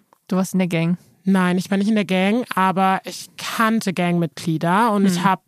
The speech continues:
Speaker 2: damals mit diesen YouTubern, die teilweise zwei Millionen Abonnenten hatten, gechillt und auch bei denen zu Hause gechillt. Also ich war halt mit denen befreundet. Ich war halt eine andere YouTuberin und wir waren auf den ganzen Aftershow-Partys und dann lernst du halt alle kennen. Ich war halt mit denen allen irgendwie so, ne?
Speaker 1: Hm.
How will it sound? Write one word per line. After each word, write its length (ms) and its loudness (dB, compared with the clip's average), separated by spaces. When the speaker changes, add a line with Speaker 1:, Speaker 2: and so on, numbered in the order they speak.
Speaker 2:
damals 540 -2
mit 300 -2
diesen 300 4
YouTubern, 380 0
die 80 0
teilweise 460 -2
zwei 260 0
Millionen 460 2
Abonnenten 540 2
hatten, 220 -2
gechillt 400 0
und 100 0
auch 120 0
bei 140 0
denen 160 2
zu 120 -2
Hause 180 2
gechillt. 260 0
Also 100 0
ich 60 -2
war 60 2
halt 100 0
mit 120 0
denen 120 2
befreundet. 420 0
Ich 80 -12
war 120 2
halt 100 -2
eine 100 -2
andere 300 0
YouTuberin 720 0
und 80 0
wir 120 0
waren 200 0
auf 100 -2
den 140 -2
ganzen 280 -2
Aftershow-Partys 840 0
und 80 2
dann 100 2
lernst 240 0
du 60 4
halt 120 2
alle 220 2
kennen. 300 0
Ich 160 -4
war 120 4
halt 140 0
mit 140 0
denen 140 0
allen 300 -2
irgendwie 360 0
so, 240 0
ne? 200 0
Speaker 1:
Hm. 360 2